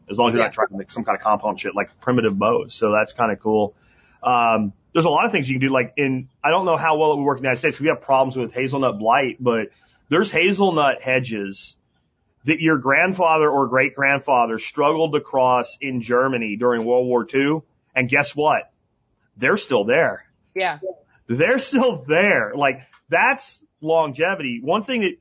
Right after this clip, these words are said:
Speaker 1: I think people don't really know, 'cause we stopped teaching, like, valuable biological lessons in life. That's why we were confused about gender, because we don't actually teach biology anymore. But every time you coppice or you, um, what's the other, pollard a
Speaker 2: Pollard.
Speaker 1: tree,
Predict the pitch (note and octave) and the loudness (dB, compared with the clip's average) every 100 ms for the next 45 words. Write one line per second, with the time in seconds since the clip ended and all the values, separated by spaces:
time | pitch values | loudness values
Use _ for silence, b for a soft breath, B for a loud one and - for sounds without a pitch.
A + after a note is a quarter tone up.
0 | - D#3+ E3+ D#3 F#3 E3+ D3+ C#3+ C#3 C3+ | -4 -2 -4 -6 -4 -2 2 0 2 0
1 | B2 C#3 D3 C#3 B2+ C3+ - C#3+ B2+ - | 0 2 0 -2 -8 -10 -4 -2 -2 -2
2 | C#3 C3 C3 A#2 G#2+ - A2 A2+ B2 A#2 | -10 -10 -8 -4 -6 -6 -6 -4 -2 -2
3 | A2 A2 G#2+ G#2+ G#2+ G#2 A2 G#2+ G2+ A2 | 0 2 4 2 0 -4 -4 -4 0 0
4 | A2 C#3+ C#3 B2 B2 B2 B2 C#3+ - _ | 0 -4 -4 -4 -2 0 2 0 -4 _
5 | _ _ - - B2+ B2 G#2+ A#2 - A#2+ | _ _ -4 0 2 2 0 -4 0 0
6 | A#2 B2 A2 A2 A#2 C3+ C#3+ A#2+ G#2+ A2+ | 2 -2 0 -2 0 0 0 -2 -4 -2
7 | B2+ B2+ A2 - A2+ A#2 - G#2+ G#2 A2+ | 0 2 0 0 -6 -6 0 2 4 2
8 | B2 B2+ C3+ C#3 C#3+ b b b b D3+ | -2 -2 0 0 -2 b b b b 0
9 | D#3 E3 G#3+ G3 G3+ F#3+ D#3+ C#3+ - C3+ | 2 2 2 2 0 2 0 -2 0 0
10 | C#3+ F#3+ F#3+ F#3+ - D#3 C3+ B2+ C3+ B2+ | 2 2 0 -2 -2 0 2 2 2 2
11 | B2 A#2+ A2 G#2+ G2+ G#2 - B2+ A#2 - | 2 2 2 2 -2 -8 -2 0 0 0
12 | D3 E3+ F#3 G3 F#3 F3 C#3+ D#3+ G3+ A3 | 2 4 2 2 -2 -2 -2 0 -2 -4